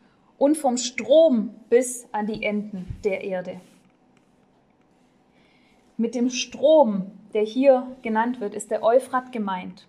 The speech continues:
dieser Fluss Euphrat. Und als unter König David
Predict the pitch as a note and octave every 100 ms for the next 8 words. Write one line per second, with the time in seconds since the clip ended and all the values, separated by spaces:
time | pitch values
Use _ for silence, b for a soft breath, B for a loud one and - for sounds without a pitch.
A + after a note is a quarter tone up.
0 | _ G#3 G#3 G#3+ A#3+ C#4 C4+ - A3 A#3
1 | - F#3+ F#3 - _ _ _ _ b b
2 | b b b - A#3 A#3 - - A3+ A3+
3 | - - - C4 C4+ C4 C#4 C4+ C4 C4+
4 | C#4+ D#4 B3+ - -